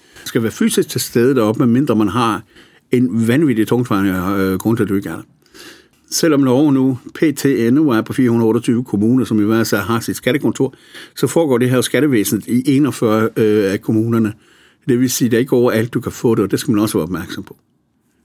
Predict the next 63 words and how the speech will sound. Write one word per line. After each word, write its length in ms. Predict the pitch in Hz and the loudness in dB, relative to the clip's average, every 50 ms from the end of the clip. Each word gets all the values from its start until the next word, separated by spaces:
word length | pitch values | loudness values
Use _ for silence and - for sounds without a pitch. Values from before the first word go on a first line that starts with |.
| _ _ _ _ _ _ _ _ _ _ _ _ _ _ - | _ _ _ _ _ _ _ _ _ _ _ _ _ _ -2
Men 100 | 123 123 | 0 0
den 240 | 160 185 196 - 156 | 0 0 0 0 -2
registrering, 640 | 139 123 123 120 - - 139 139 135 127 120 117 | 0 0 0 -2 0 0 2 2 2 2 2 2
den 120 | 123 127 | 2 2
er 40 | 135 | 0
grundlæggende. 520 | 120 - 120 127 135 113 92 85 - 80 - - - - - - - - | 0 0 0 2 2 2 0 -2 -2 -8 -12 -12 -20 -20 -20 -14 -6 -2
Den 80 | 143 | -2
er 40 | 139 | 0
grundlæggende, 420 | 127 147 160 165 143 123 113 113 101 | 0 2 2 2 2 0 0 -2 0
fordi 180 | - 120 117 | 0 0 -2
du 120 | - - 113 | -2 -2 -4
skal 160 | - 135 107 | -2 -2 -2
registrere 540 | - 107 98 101 - - - 131 131 135 135 | 0 0 -2 -2 -4 -4 -2 0 2 2 2
dig 140 | 127 107 | 2 0
vis-à-vis, 560 | 120 127 123 - 127 110 110 113 117 117 117 - - - - - _ _ _ _ _ _ _ _ - | 0 0 0 0 0 0 0 0 0 0 -2 -4 -10 -20 -20 -20 _ _ _ _ _ _ _ _ -2
øh, 180 | 120 107 101 110 | 0 0 0 0
skattemyndighederne, 760 | - - 175 180 151 131 110 110 98 104 98 92 92 92 98 - | 0 0 0 2 2 2 2 2 0 0 0 -2 -4 -6 -6 -8
at 120 | 95 - | -8 -4
du 180 | - 104 101 - - - | -4 -4 -4 -4 -10 -10
så 140 | - - 101 | -6 -4 -4
kommer 200 | - 98 95 - | -2 -2 -4 -2
til 60 | 104 | 0
at 40 | 98 | 0
løse 140 | 107 - 175 | 0 2 0
en 60 | 151 | 0
opgave. 260 | 143 143 - 131 110 | -2 0 -2 -2 -2
Det 60 | 101 | 0
er 60 | 98 104 | -2 -2
ikke 120 | 80 - | -2 -2
sikkert, 200 | - 131 113 110 | -2 -2 0 0
du 60 | 104 | -2
skal 300 | - - 95 85 85 82 80 - _ - - - _ _ _ _ _ _ _ _ - | -2 -2 -4 -4 -4 -8 -10 -14 _ -20 -20 -20 _ _ _ _ _ _ _ _ -14
betale 260 | - - - 104 87 | -10 -6 -6 -6 -4
skatter 280 | - - - 185 147 127 | -4 -2 -2 0 2 2
op, 120 | 120 120 | 2 2
men 100 | 120 113 | 2 2
det, 120 | 113 113 107 | 0 2 2
du, 160 | 107 110 104 | 0 0 0
du, 100 | 110 107 | 0 -2
du 120 | 95 - - | -2 -2 -4
skal 160 | - 104 90 | -4 -4 -2
registrere, 520 | 98 98 95 - - - 135 151 139 120 | 0 -2 -2 -2 -2 0 0 2 0 0
som 220 | - - 113 110 104 | -2 -2 0 0 0
at 120 | 101 - | -2 -2
du 60 | 98 | -4
er 200 | 90 95 113 151 | -4 -2 -2 -2
der. 140 | 165 160 160 160 - - - - - - - | -2 -4 -4 -8 -14 -20 -20 -20 -20 -10 -4
Det 100 | - 123 | -4 -2
personnummer 440 | - 127 113 - 147 143 120 101 104 | -2 0 0 2 2 2 2 2 2
er 40 | 107 | 2
også 200 | 113 110 117 113 | 2 2 0 0
gyldigt, 260 | 104 120 123 123 117 | 0 0 2 2 2
hvis 120 | 101 92 - | 0 -2 -4
du 80 | - | -6
så 120 | - - 123 | -4 -4 -4
skal 160 | - - 107 | -2 -2 -2
bruge 140 | 101 110 107 | 0 0 0
noget 140 | 95 85 | 0 -2
andet. 200 | 87 101 110 98 | -2 -2 -2 -2
For 80 | - 120 | -2 -2
eksempel, 680 | 107 - - - - 113 120 123 - - - 107 95 92 | -4 -2 -4 -2 0 0 0 0 -2 -4 -2 -2 -2 -2
at 140 | 92 90 - | -2 -4 -4
du 180 | 90 90 87 | -6 -6 -6